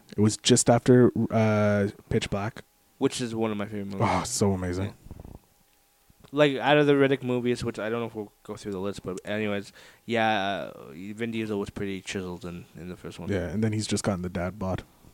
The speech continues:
Speaker 2: Yeah, I thought, yeah, he's a
Speaker 1: He's
Speaker 2: little
Speaker 1: still, he, he's
Speaker 2: he's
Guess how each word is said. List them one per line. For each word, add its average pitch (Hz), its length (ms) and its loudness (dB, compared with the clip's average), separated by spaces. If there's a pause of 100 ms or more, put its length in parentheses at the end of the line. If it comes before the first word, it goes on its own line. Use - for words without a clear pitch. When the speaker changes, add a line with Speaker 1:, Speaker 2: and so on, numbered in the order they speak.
(600)
Speaker 2:
Yeah, 392 680 -2
I 392 100 -2
thought, - 260 -6
yeah, 165 240 6
he's 185 120 2
a - 40 2
Speaker 1:
He's 185 260 10
Speaker 2:
little 202 180 12
Speaker 1:
still, 175 120 2
he, 175 100 10 (120)
he's 165 280 6
Speaker 2:
he's - 20 -12